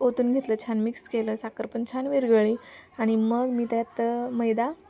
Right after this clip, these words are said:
झाळून व्यवस्थित, अ, मिक्स करून घेते. आणि हे पीठच, अ, म्हणजे,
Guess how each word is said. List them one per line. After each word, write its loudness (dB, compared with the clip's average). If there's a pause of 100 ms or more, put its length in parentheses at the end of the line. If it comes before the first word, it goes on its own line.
(1040)
झाळून 4
व्यवस्थित, 0
अ, 4
मिक्स 0
करून -2
घेते. -2 (500)
आणि -2
हे 2
पीठच, -2
अ, 0
म्हणजे, -2